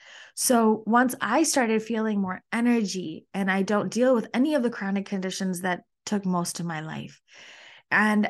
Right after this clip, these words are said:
um, I'm able to, my brain's able to work properly. You know, I'm able to exercise on a regular basis without problems. I feel better now than I did in my twenties.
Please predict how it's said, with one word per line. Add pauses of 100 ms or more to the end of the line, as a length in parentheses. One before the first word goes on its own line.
(100)
um, (120)
I'm
able
to,
my
brain's (240)
able
to
work (100)
properly.
You
know,
I'm
able
to (140)
exercise
on
a
regular
basis
without
problems. (760)
I
feel
better
now
than
I
did
in
my
twenties.